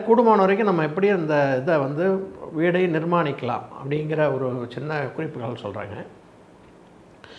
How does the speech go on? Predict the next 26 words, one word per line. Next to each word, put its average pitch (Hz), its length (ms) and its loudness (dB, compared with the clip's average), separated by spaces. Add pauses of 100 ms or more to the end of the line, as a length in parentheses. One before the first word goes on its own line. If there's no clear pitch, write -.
(500)
இப்போ - 160 2
வந்து 196 220 6
ரெண்டு 202 220 8
விதமா 214 300 6
வாங்குறாங்க. 156 380 6 (120)
மனை 165 140 6 (140)
வாங்கி 175 340 6
வீடு 170 160 6
கட்டுறவங்களும் 147 440 2
இருக்காங்க, 139 340 -2 (140)
அப்பார்ட்மெண்ட் 170 500 4
வாங்குறவங்களும் 139 460 -2
இருக்காங்க. 113 300 -8 (1000)
அப்பார்ட்மெண்ட் 226 500 6
வாங்குறவங்களுக்கு 190 560 6 (160)
பெரிய 240 240 6 (140)
வாஸ்துகள் 180 680 8 (100)
வந்து 165 280 0
ரொம்ப 190 180 4 (400)
உள்ள 160 180 2 (120)
பார்க்கணும் 147 420 2
அப்படிங்கிறது 135 460 -4
இல்லை. 131 160 -4 (360)
ஏன்னா 139 160 -4 (380)
அவங்களோட 202 440 4 (140)
இடம் 185 200 6